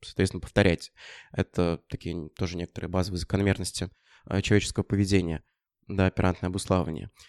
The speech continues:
И вот, э, о-, опять-таки, вот, например, на Западе это, м, опять же, э, приобретает даже хронический характер. То есть, э, двадцать процентов, по-моему, вот,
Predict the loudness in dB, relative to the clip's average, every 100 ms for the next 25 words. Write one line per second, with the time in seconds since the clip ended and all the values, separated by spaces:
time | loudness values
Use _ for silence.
0 | -20 -2 2 2 0 -6 -2 2 2 2
1 | 0 -2 -10 -12 -6 0 2 2 0 -2
2 | -2 -4 -2 0 2 0 2 2 0 0
3 | 2 2 0 -2 -4 0 0 0 0 0
4 | -2 -2 -4 -8 -12 -12 -10 -12 -12 -10
5 | -2 2 2 0 -2 -4 -8 -14 -4 -2
6 | 0 0 4 4 6 4 4 2 2 2
7 | 0 -2 2 2 2 -4 -6 _ -2 -2
8 | -2 -4 -2 0 0 -2 2 0 2 -2
9 | 0 0 -2 -4 -2 -2 -2 -4 -8